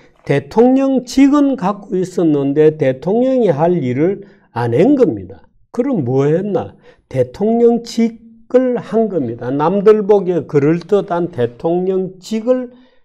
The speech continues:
연기를 한 거죠. 가라 그러면 가고, 오라 그러면 오고, 서명하라 그러면 하고, 행사 가라 그러면 가고, 행사만 한 겁니다. 행사만. 그렇게 하시면 안 돼요. 대통령을 해야 됩니다.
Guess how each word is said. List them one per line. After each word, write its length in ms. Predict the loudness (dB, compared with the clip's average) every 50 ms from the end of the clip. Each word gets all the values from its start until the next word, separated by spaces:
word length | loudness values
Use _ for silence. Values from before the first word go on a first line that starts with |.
| _ _ 0
연기를 640 | 2 2 4 4 2 2 0 0 0 0 0 0 0
한 140 | 0 -2 -2
거죠. 340 | -4 -6 -8 -8 -14 -16
가라 360 | -4 0 0 2 2 2 0 -2
그러면 340 | -4 -4 -4 -4 -6 -6
가고, 340 | -2 0 0 0 0 -2 -2
오라 280 | -2 0 0 0 0 -2
그러면 300 | -4 -6 -6 -6 -6 -6
오고, 440 | -4 -4 -4 -6 -4 -6 -6 -8 -10 -18 -20 _ _
서명하라 640 | _ 2 2 4 6 6 6 6 6 6 6 4 2
그러면 380 | 2 0 0 2 2 2 0 -2 -2
하고, 380 | -2 -2 0 0 -2 -4 -4 -6
행사 440 | -2 0 0 0 0 0 -2 0
가라 260 | 0 0 0 0 -2 -2
그러면 400 | -4 -6 -4 -4 -4 -6 -6 -4
가고, 460 | -2 -2 -2 0 -2 -4 -4 -4 -10 -20 -20 -20 _ _ _ -8 -2
행사만 800 | 0 0 0 0 -2 0 0 0 2 4 4 4 6 6 4 4
한 260 | 4 2 2 2 0
겁니다. 340 | -2 -4 -6 -8 -8 -8 -8
행사만. 880 | -8 -4 -2 -2 -2 -4 -4 -4 -4 -4 -4 -4 -6 -6 -6 -8 -12 -16 _ _ _ _ _ _ _
그렇게 340 | _ 0 0 0 0 -2 -2
하시면 400 | -4 -4 -4 -4 -4 -2 -2 -2
안 200 | -4 -6 -6 -4
돼요. 500 | -2 -2 -2 -2 -4 -6 -12 -18 -20 _ _ _ _ _ _ _ _
대통령을 760 | -8 -6 -6 -6 -6 0 2 4 4 4 4 4 4 4 4 2
해야 240 | 0 -2 -2 -2
됩니다. 460 | -4 -8 -12 -12 -14 -16 -20 -20 _